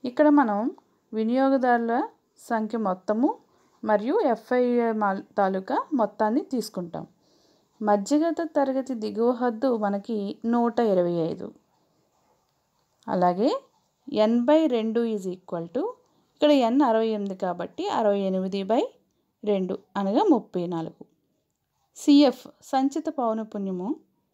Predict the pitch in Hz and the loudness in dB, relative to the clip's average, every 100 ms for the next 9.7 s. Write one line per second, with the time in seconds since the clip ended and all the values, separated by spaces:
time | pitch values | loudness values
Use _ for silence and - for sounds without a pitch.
0 | _ _ _ _ _ _ 226 214 208 220 | _ _ _ _ _ _ 2 4 4 2
1 | 202 208 269 294 226 202 196 202 196 240 | 2 0 2 2 2 -2 -6 -10 -8 -4
2 | 208 208 311 _ _ _ 220 202 208 190 | -4 -4 -12 _ _ _ 2 4 4 0
3 | 185 175 185 - _ _ _ _ _ _ | -2 -4 -8 -12 _ _ _ _ _ _
4 | _ _ - 240 240 - - - _ _ | _ _ 0 2 2 -2 -14 -14 _ _
5 | _ _ _ - 196 180 214 233 262 277 | _ _ _ -4 -4 -2 -2 0 -2 -2
6 | 269 233 233 226 226 214 233 349 - _ | -2 -2 -2 -2 -2 -2 -2 -2 -4 _
7 | _ _ _ 208 202 220 240 262 247 240 | _ _ _ 0 2 0 -4 -4 -2 0
8 | 320 - _ _ _ _ _ _ _ _ | 0 -2 _ _ _ _ _ _ _ _
9 | 220 220 220 285 233 214 | -4 -2 -2 0 0 -2